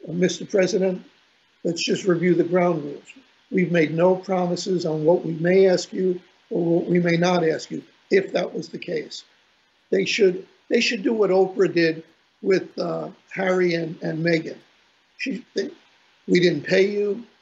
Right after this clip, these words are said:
We didn't, we didn't give you any questions in advance.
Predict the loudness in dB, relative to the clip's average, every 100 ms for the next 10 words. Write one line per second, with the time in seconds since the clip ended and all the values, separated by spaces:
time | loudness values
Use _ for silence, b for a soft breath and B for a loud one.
0 | _ _ _ -2 0 2 0 -2 -10 -14
1 | -16 -16 -18 -8 -4 -4 -2 -2 2 2
2 | 2 2 2 0 -2 0 0 0 -6 -6
3 | -6 -4 -2 0 0 -2